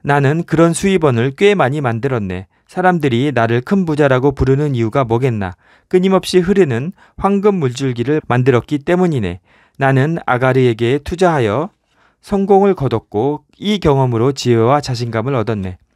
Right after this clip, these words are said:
나는 자본이 불어나는 대로 계속 돈을 빌려주고 투자도 늘렸어. 처음에는 하나였던 황금 물줄기가 여러 개로 늘어나면서 내 지갑은 두툼해졌네. 이 돈을 어떻게 써야 현명한지 고민할 정도로 말이야.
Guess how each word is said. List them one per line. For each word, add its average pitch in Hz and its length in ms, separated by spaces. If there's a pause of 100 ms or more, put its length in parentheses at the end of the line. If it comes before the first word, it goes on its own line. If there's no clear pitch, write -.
(200)
나는 170 260
자본이 156 420
불어나는 143 580
대로 117 360
계속 - 300
돈을 139 260
빌려주고 123 640
투자도 160 400
늘렸어. 123 520 (640)
처음에는 170 580
하나였던 190 580
황금 185 300
물줄기가 123 680
여러 113 200
개로 117 280
늘어나면서 123 760 (360)
내 131 160
지갑은 127 500
두툼해졌네. 120 760 (360)
이 196 180
돈을 170 260
어떻게 135 360
써야 135 400
현명한지 170 560
고민할 135 400
정도로 120 360
말이야. 95 380